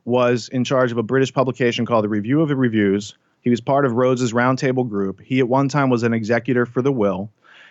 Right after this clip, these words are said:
And in that will, it says that he, uh, laments the loss of America from the British Empire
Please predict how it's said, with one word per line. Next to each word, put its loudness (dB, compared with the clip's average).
And 0
in 2
that 0
will, -2
it -6
says 0
that 2
he, 0
uh, -2
laments 0
the 2
loss 2
of 4
America 2
from -2
the 0
British 0
Empire -2